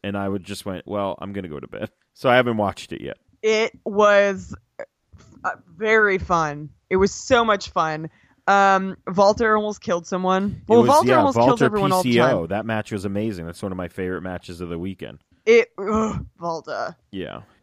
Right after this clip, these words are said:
Speaker 2: Um, wait, which Vo-, which match are you talking? I saw Walter wrestle many times.
Speaker 1: I'm talking about the, uh, the Volta P C O match from
Speaker 2: Oh,
Speaker 1: Joey
Speaker 2: where he
Speaker 1: Janela's
Speaker 2: killed him?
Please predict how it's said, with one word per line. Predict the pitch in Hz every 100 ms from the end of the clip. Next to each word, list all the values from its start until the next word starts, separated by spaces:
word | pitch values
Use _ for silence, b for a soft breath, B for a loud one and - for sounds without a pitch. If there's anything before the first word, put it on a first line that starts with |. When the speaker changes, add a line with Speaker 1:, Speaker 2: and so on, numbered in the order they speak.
| -
Speaker 2:
Um, | 208 208 202 190 165 160
wait, | 196 226
which | 214 220 214
Vo-, | 196 -
which | 190 208 220
match | 220 226
are |
you | 233
talking? | 247 226
I | 202
saw | 220 208
Walter | 170 160 170
wrestle | 156 156 160
many | 160 151 147
times. | 151 143 113
Speaker 1:
I'm | 123
talking | 139 127
about | 120 113
the, | 120 107 101
uh, | 92 90
the | 90 104
Volta | 87 98 98 101 107 98 90 -
P | - 110
C | - 101 95
O | 92
match | 87 85 87 -
from | 98 87 85
Speaker 2:
Oh, | 220
Speaker 1:
Joey | 233
Speaker 2:
where | 226
he | -
Speaker 1:
Janela's | 87
Speaker 2:
killed | 208 190 214
him? | 220